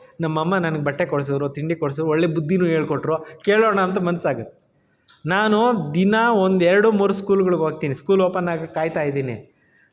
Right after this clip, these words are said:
ದಿನ ಸ್ಕೂಲು ಕಾಲೇಜುಗಳಿಗೆ ಹೋಗ್ತೀನಿ. ಸ್ಕೂಲು ಕಾಲೇಜುಗಳಿಗೆ ಹೋಗ್ಬಿಟ್ಟು ಅಲ್ಲಿ ಮಕ್ಳಿಗೆ ಪಾಠ ಹೇಳ್ತೀನಿ. ಎಷ್ಟು ಚೆನ್ನಾಗಿ ಕೇಳ್ತಾ ಗೊತ್ತಾ ಮಕ್ಕಳು? "ಯಾರೂ ಹೇಳ್ಕೊಟ್ಟಿಲ್ಲ ಸರ್,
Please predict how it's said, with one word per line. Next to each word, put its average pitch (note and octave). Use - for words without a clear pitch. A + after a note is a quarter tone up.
ದಿನ A3
ಸ್ಕೂಲು B3
ಕಾಲೇಜುಗಳಿಗೆ A3
ಹೋಗ್ತೀನಿ. F3
ಸ್ಕೂಲು C#4+
ಕಾಲೇಜುಗಳಿಗೆ A#3+
ಹೋಗ್ಬಿಟ್ಟು F#3+
ಅಲ್ಲಿ A3+
ಮಕ್ಳಿಗೆ A3
ಪಾಠ G3+
ಹೇಳ್ತೀನಿ. G3
ಎಷ್ಟು F#3+
ಚೆನ್ನಾಗಿ A3
ಕೇಳ್ತಾ F#3
ಗೊತ್ತಾ E3
ಮಕ್ಕಳು? D#3
"ಯಾರೂ F3+
ಹೇಳ್ಕೊಟ್ಟಿಲ್ಲ F3+
ಸರ್, D3